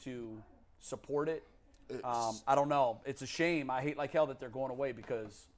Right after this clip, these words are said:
Speaker 2: I tell
Speaker 1: I've had some great memories in those
Speaker 2: But,
Speaker 1: suites.
Speaker 2: but if you, if I, if I had an opportunity to just, I would, to get a drone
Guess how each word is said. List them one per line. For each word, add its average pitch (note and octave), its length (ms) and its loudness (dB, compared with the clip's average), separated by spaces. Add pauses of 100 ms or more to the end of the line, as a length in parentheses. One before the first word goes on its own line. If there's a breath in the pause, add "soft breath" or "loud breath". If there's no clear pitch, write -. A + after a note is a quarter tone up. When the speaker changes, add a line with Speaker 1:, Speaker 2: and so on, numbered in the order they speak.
(180)
Speaker 2:
I D3+ 100 2
tell D3+ 200 0
Speaker 1:
I've C#3 80 0
had D3+ 140 8
some B2 140 -10
great C#3+ 240 0
memories C#3 320 -2
in A2+ 100 -10
those A2 160 -8
Speaker 2:
But, D#3 120 0
Speaker 1:
suites. D#3+ 120 -4
Speaker 2:
but F#3 120 6
if D#3 120 2
you, A3 260 -2
if D#3+ 180 0
I, G#3 260 8
if E3 160 0
I F#3 120 4
had G3 240 4
an - 80 2
opportunity F3 840 -2 (280)
to C3+ 140 2
just, B2 580 -4 (300 soft breath)
I E3 100 6
would, F3 180 2 (160)
to C#3 100 -4
get C3+ 180 0
a A#2 80 0
drone D#3 680 -2